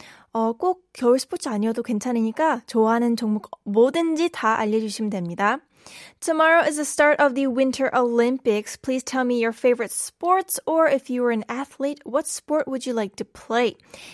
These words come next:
It doesn't have to be a Winter Olympic sport. It could be just normal, like, summer type sports. So let me know what your favorite type of sport is. All right, 문자 샵 일공일삼으로 보내주시면 되고요. 추첨을 통해 선물 드릴게요.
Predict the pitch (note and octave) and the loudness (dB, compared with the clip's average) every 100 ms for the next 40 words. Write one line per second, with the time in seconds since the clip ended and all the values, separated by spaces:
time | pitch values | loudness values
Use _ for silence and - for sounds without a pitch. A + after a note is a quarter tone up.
0 | - C#4+ E4+ F4 F4 F#4 F4 - D#4+ C4 | -6 0 0 0 -2 0 0 0 -4 -2
1 | C#4 C#4 C4 - - C4 A3+ B3 B3+ C4 | 0 -2 -4 -12 0 2 4 0 2 2
2 | A#3 A#3 G#3+ - - D4 C4+ C4+ B3 C4+ | 2 -2 -6 -6 2 2 2 -2 -2 -2
3 | B3+ B3+ - B3+ B3+ B3 A#3+ A3+ - - | 0 -2 0 0 2 2 2 -2 -14 -20
4 | _ G#3 - B3+ A#3 A#3+ - A#3+ - - | _ -10 -4 -2 0 -2 -4 -8 -8 -10
5 | - E4 D#4 D#4 C#4+ D4 D4+ D#4+ D4 C#4+ | -2 -2 0 0 2 0 0 0 2 2
6 | B3+ B3+ A#3+ A#3+ - B3 A#3+ A#3+ - - | 2 0 -2 -2 -2 0 0 -2 -8 -8
7 | A3+ A#3 - - - G#3 G3+ - C4 A#3+ | -6 -6 -8 -12 -8 -8 -8 -6 0 0
8 | - - - _ _ - - - A#3+ B3 | -2 -10 -12 _ _ -20 -20 0 2 2
9 | A3+ B3 D4+ - A#3+ C4+ C4 B3+ - C#4+ | 0 2 2 0 -2 -2 0 0 0 -2
10 | C#4+ C#4+ C#4+ D4 B3 A#3 A#3 A#3 A3+ A3+ | 0 -2 0 -2 0 0 2 0 2 0
11 | A3+ A3 A3+ A3+ B3 A3+ G#3 F#3+ A3 D#4+ | 0 -2 -2 -4 -2 -2 -2 -4 0 2
12 | C4 - D4 - E4+ E4 C4+ A#3+ B3 D4+ | 2 -2 -8 -4 -4 -4 -2 -2 -2 -4
13 | D#4 E4 D4+ A#3 G#3 G#3 F3+ F3+ B3 | -4 -4 -2 -4 -4 -4 -2 0 0